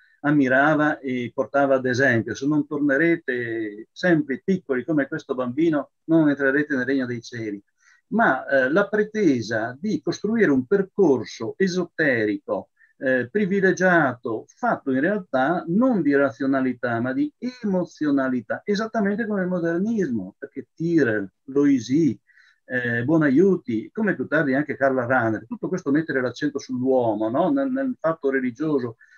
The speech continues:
eh, non bisogna s-, m-, fare una rivoluzione copernicana, dicevano, cioè non più Dio ma l'uomo. Qual è il risultato? Eh, il risultato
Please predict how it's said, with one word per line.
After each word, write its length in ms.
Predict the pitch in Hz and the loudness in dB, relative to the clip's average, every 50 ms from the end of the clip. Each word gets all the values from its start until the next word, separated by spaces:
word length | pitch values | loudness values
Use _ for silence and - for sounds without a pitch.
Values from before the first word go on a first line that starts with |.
| _ _ | _ _
eh, 280 | - 147 143 139 135 139 | -6 -4 -4 -2 -2 -2
non 160 | 151 160 151 | 0 0 0
bisogna 260 | 143 143 190 180 160 | 0 2 2 2 0
s-, 160 | - - _ - | -2 -4 _ -2
m-, 320 | 294 285 294 294 - - | -2 0 0 0 0 -2
fare 180 | - - 196 190 | 0 0 2 2
una 100 | 190 185 | 4 4
rivoluzione 540 | 170 170 160 170 160 156 - 202 190 170 - | 4 4 4 4 2 2 2 0 0 0 -2
copernicana, 800 | - 160 - 180 170 165 165 147 147 - 170 180 196 208 190 165 | -6 -4 -2 0 0 0 0 0 0 0 0 0 2 2 0 0
dicevano, 640 | 147 139 135 - - 175 185 190 196 196 196 196 185 | 0 -2 -6 -6 -4 0 0 0 0 0 -2 -4 -6
cioè 200 | - - 196 170 | -6 -4 -4 -2
non 220 | 180 196 196 180 | -2 -2 -2 -4
più 240 | 180 196 214 196 156 | -4 -4 -6 -6 -6
Dio 280 | 143 196 214 214 196 185 | -4 -2 0 2 2 2
ma 100 | 180 180 | 2 0
l'uomo. 440 | 170 175 170 151 139 127 143 156 - | -2 0 0 0 0 0 0 -2 -4
Qual 180 | - 247 240 | -6 -4 -2
è 60 | 202 | 0
il 60 | 151 131 | 0 -2
risultato? 720 | 120 120 123 127 117 - 131 120 117 113 - 294 - _ | -2 -4 -6 -8 -8 -8 -8 -6 -6 -8 -10 -12 -14 _
Eh, 200 | - 208 - - | -12 -12 -12 -10
il 80 | 180 196 | -8 -6
risultato 500 | 196 208 208 - 262 220 - 131 117 | -6 -4 -2 0 0 0 0 -4 -12